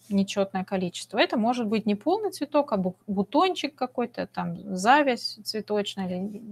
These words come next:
Я не ботаник, <laughs> могу в терминах плавать, но, а, во всяком случае, меняйте композицию так, чтобы у вас было еще что-то там.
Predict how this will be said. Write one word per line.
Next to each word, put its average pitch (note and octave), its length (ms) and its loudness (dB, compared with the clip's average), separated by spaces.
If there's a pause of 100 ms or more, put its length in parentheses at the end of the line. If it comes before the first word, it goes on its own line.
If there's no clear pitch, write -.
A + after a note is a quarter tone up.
Я G#3 120 -2
не G3 100 4
ботаник, A#3 500 0
<laughs> G3+ 500 2 (260)
могу A#3+ 260 8
в A3 80 4
терминах G#3 500 2
плавать, B3+ 400 4
но, B3 280 0 (720)
а, G#3+ 180 -2
во A3 120 0
всяком B3 360 2
случае, A3+ 600 2
меняйте G#3+ 540 2
композицию G3+ 680 -2
так, F#4 280 -2
чтобы G3+ 320 -6
у G3+ 100 0
вас A3+ 220 -2
было G3+ 280 -4
еще F#3 380 -10
что-то - 380 -20
там. G3+ 280 -20